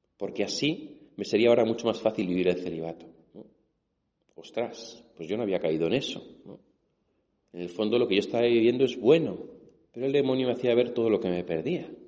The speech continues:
¿eh? Y para mí esto fue una gran luz en mi discernimiento personal, que luego apliqué a otros ámbitos menos, mm, claros como la sexualidad, ¿no? Menos claros que el de la sexualidad,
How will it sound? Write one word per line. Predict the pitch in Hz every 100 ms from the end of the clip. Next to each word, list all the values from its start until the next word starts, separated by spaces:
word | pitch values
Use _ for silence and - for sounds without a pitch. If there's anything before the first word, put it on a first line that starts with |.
| _ _ _ _ _ _ _
¿eh? | 90 - _ - -
Y | 110
para | 117 113
mí | 131
esto | - 147
fue | 165
una | 156
gran | 151 160 156
luz | 160 156
en | 110
mi | 123
discernimiento | 135 156 139 135 139 135 -
personal, | - - 143 143 147 - - - -
que | 95
luego | 95 110
apliqué | 110 104 120
a | 98
otros | 107 107
ámbitos | 101 110 110 131 95
menos, | 92 92 92 - -
mm, | 101 92 90 -
claros | 104 95 107
como | 104 87
la | 82
sexualidad, | - - - 82 120 123
¿no? | - -
Menos | 92 90
claros | - 92 90 - - -
que | 90
el |
de | 87
la | 87
sexualidad, | 85 - 87 82 110